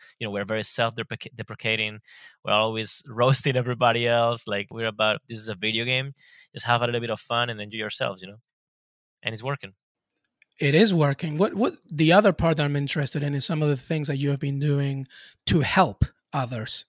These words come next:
Speaker 1: Mm-hmm.
Speaker 2: during
Speaker 1: Yeah.
Speaker 2: covid nineteen. Uh, talk to us a little bit about that.
Speaker 1: Yeah, we, we are doing, um, we're putting together, um, sort of content formats. We did it with, uh, La Liga,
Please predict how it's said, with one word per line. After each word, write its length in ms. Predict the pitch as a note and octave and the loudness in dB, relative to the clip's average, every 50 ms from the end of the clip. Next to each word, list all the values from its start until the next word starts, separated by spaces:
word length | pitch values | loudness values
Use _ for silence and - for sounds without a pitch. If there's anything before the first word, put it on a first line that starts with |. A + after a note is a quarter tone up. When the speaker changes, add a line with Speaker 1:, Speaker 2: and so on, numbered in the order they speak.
| _ _ A#2 | _ _ -10
Speaker 1:
Mm-hmm. 140 | A2 C#3+ | -6 -6
Speaker 2:
during 180 | C#3 C3+ C3+ C3+ | -6 -6 -6 -8
Speaker 1:
Yeah. 60 | C3 - | -12 -10
Speaker 2:
covid 360 | - - D#3 D3 C#3 C3 C#3 G2 | -6 -4 -4 -4 -2 0 0 0
nineteen. 600 | - C3+ C3 C3 B2+ - - C#3+ C#3 C#3 C3+ C3+ | 0 0 -4 -8 -8 -8 -8 -6 -8 -8 -10 -8
Uh, 160 | A3 C#3+ C#3 C#3 | -6 -6 -6 -6
talk 200 | - - F3+ E3 | -2 -2 -2 -2
to 100 | - F#3 | 0 -2
us 120 | D#3+ D3 - | -2 -2 -2
a 40 | C#3+ | -4
little 180 | C#3 C#3 C3+ | -4 -4 -4
bit 120 | C3 C#3 B2+ | -6 -6 -8
about 260 | B2+ C3+ B2+ A#2+ - | -8 -10 -12 -12 -12
that. 160 | B2+ B2 - _ _ _ _ _ _ _ _ _ _ _ _ _ _ _ - - - _ _ _ | -16 -18 -18 _ _ _ _ _ _ _ _ _ _ _ _ _ _ _ -20 -20 -20 _ _ _
Speaker 1:
Yeah, 220 | B2 B2+ A#2+ A2+ | 2 4 4 4
we, 140 | A2+ B2 B2 | 2 0 -2
we 140 | - C3+ C#3+ | 0 2 2
are 60 | D#3 | 2
doing, 480 | D#3 D3 E3 D#3 D3+ D3 C#3+ C3+ A#2+ - _ _ _ | 2 2 0 0 2 0 -2 -4 -8 -12 _ _ _
um, 300 | A#2+ A2+ A2 G#2+ G#2 G2 F#2 - _ _ _ | -8 -6 -6 -6 -6 -8 -12 -18 _ _ _
we're 80 | - G#2+ | -10 -10
putting 300 | - - - A#2 A#2 A2 | -8 -6 -6 -6 -6 -8
together, 600 | - - G#2+ A2 A2 G#2 G2+ G#2 G2+ G2+ G2 - - | -10 -10 -4 -2 -2 0 0 0 0 -2 -2 -4 -4
um, 520 | G2+ G2 G2 G2 F#2+ F#2+ F#2 F2+ F2+ F2 - _ _ | -6 -4 -2 -2 -2 -4 -6 -10 -14 -18 -20 _ _
sort 240 | - - - A2 G#2 | -10 -6 -6 -6 -6
of 80 | - | -4
content 400 | - A#2+ A#2 A#2 - - G#2+ F#2 | -2 -2 -2 -2 -2 -6 -10 -8
formats. 420 | - - G2+ G2+ G2 G2 F#2+ F#2+ - | -6 -4 -4 -4 -2 -4 -4 -6 -6
We 120 | G2+ G#2 | -8 -10
did 160 | F#2+ G#2 G2+ | -10 -8 -8
it 20 | G2 | -8
with, 240 | F#2+ F#2+ G2 - - - _ - | -8 -8 -10 -10 -14 -18 _ -8
uh, 220 | G2 F#2+ F#2 F#2 F2+ | -8 -6 -6 -6 -2
La 140 | F2+ F#2+ | 0 0
Liga, 440 | F#2+ G2 G2+ G2 F#2+ G2 F#2+ F#2 F2+ | 0 0 -4 -6 -4 -2 -2 -2 -4